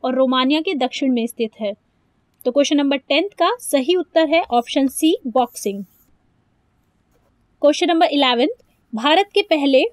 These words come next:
फुल डोम थ्री डी डिजिटल थिएटर का उद्घाटन कहाँ किया गया? ऑप्शन ए कोलकाता,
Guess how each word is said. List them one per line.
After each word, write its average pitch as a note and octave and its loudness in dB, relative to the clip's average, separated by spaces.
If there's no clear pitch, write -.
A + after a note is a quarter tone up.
फुल G4+ 6
डोम C4+ 4
थ्री E4+ 4
डी F#4+ 4
डिजिटल C#4+ 2
थिएटर C#4 2
का E4+ 2
उद्घाटन B3 0
कहाँ C#4+ 0
किया B3+ 0
गया? G3+ -6
ऑप्शन D#4 0
ए F4+ 0
कोलकाता, A#3+ 0